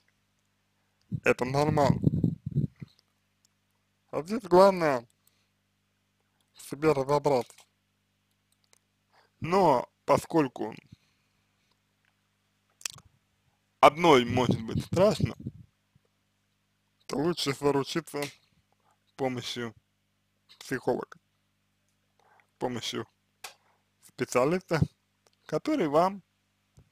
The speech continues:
поможет, э, разобраться,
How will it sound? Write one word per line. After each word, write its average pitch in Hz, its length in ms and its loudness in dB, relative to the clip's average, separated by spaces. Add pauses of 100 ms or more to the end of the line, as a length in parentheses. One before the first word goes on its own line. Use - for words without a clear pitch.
(340)
поможет, 170 580 0 (1900)
э, 123 300 4
разобраться, 135 760 -2